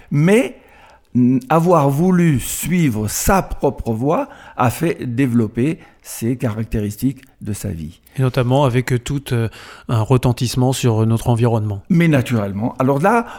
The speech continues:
Speaker 1: on a pu l'observer pendant des siècles et des millénaires. Mais aujourd'hui, on arrive à quelque chose qu'on n'avait jamais pu imaginer. Que l'attitude de l'homme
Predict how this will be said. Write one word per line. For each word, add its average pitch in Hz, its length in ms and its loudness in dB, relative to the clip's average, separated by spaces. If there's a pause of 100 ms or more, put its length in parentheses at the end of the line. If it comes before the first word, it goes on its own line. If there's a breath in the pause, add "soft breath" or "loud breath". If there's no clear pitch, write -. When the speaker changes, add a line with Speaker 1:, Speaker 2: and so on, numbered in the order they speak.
Speaker 1:
on 135 140 2
a 139 100 2
pu 214 120 0
l'observer 139 440 -2
pendant 127 260 2
des 107 140 -2
siècles 110 640 -6
et 131 100 -2
des 120 120 0
millénaires. 113 580 -2 (380 loud breath)
Mais 156 100 0
aujourd'hui, 202 600 0 (340 loud breath)
on 147 140 4
arrive 180 500 2
à 120 80 0
quelque 165 320 -4
chose 175 380 -2 (300 loud breath)
qu'on 143 140 0
n'avait 135 180 2
jamais 180 200 2
pu 156 160 0
imaginer. 95 580 -2 (640 loud breath)
Que 185 300 2 (540)
l'attitude 175 520 4
de 151 100 2
l'homme 110 540 2